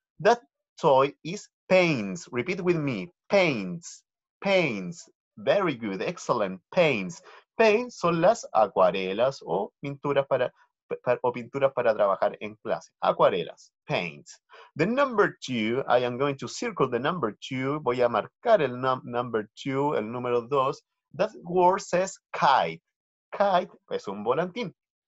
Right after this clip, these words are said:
The number three is a scooter. Scooter es un, es un monopatín. Number three. Number four, bike. Bike.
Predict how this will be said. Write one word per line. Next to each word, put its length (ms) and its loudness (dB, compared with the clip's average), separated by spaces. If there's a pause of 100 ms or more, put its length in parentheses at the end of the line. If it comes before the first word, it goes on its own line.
(260)
The 80 -4
number 500 0
three 460 -4 (640)
is 180 -8
a 80 -2
scooter. 680 -4 (320)
Scooter 800 2
es 240 -14
un, 200 -12
es 180 -6
un 140 -8
monopatín. 600 0
Number 300 -2 (100)
three. 220 -4 (520)
Number 400 0 (140)
four, 480 4 (180)
bike. 880 0 (500)
Bike. 680 2